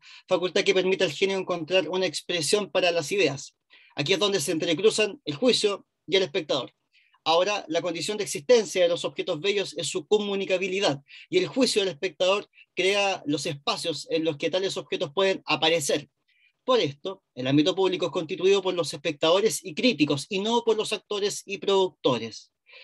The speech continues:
Pero cuidado, el crítico y el espectador del que habla Arendt, en lenguaje kantiano, están presentes en todo actor y creador,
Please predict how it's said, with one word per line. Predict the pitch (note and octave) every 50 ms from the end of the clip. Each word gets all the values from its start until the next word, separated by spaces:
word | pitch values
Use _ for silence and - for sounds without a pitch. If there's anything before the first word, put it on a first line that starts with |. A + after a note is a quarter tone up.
| - - _ _ -
Pero | F#3 G3 G#3 G3
cuidado, | B3 C4+ B3+ G3+ D3+ C3+ A#2+ - -
el | D#3+ E3+ D#3
crítico | - B3+ C4+ B3+ A3 G#3 G3+ F#3+
y | F#3+ F#3+
el | F3
espectador | C#3+ - F#3+ E3 - - - F#3 F3+
del | F#3+ F#3 D#3
que | - F3+ F3
habla | E3+ E3+ E3 E3+ F3+
Arendt, | F#3 F#3 F#3 F#3 F#3 - _ _ _ _ _ _ _ _ _
en | - E3 D#3
lenguaje | D#3 D3 D#3+ F3 C#3+ F3+
kantiano, | D#3+ F#3 F3 D#3 E3+ G3 G3 F#3+ F#3+ F#3+ F3 - -
están | D#3+ C#3+ F#3+ F#3 F3+
presentes | - F3+ E3+ C#3 G#3+ G3 - G3 D#3+ - -
en | - G3 F#3+ F3+ D3
todo | - G#3 G3+ G#3 G#3
actor | - - G3+ G3+ G3 - _ _ _ _ -
y | A3 G#3+
creador, | C#3+ G#3 G#3 G#3 G#3 G3 D#3+ C#3 B2+ -